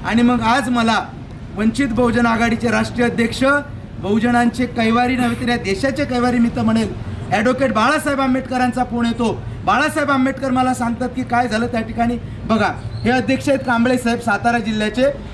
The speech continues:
दोन दिवसापासून आहेत या ठिकाणी. हे सगळे आंबेडकरी चळवळीतील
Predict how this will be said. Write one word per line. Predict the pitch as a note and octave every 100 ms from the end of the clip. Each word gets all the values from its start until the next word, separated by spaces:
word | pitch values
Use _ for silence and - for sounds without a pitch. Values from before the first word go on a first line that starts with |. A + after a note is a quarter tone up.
| -
दोन | B3+ D4+
दिवसापासून | D4 C#4 C#4 B3 A#3+ A#3+
आहेत | F#3 - - -
या | A3+
ठिकाणी. | B3 C#4 C#4+
हे | C#4
सगळे | C4+ C4+
आंबेडकरी | E4 D4+ C#4+ - D4 D4
चळवळीतील | C#4+ C#4 C#4 C#4 C#4+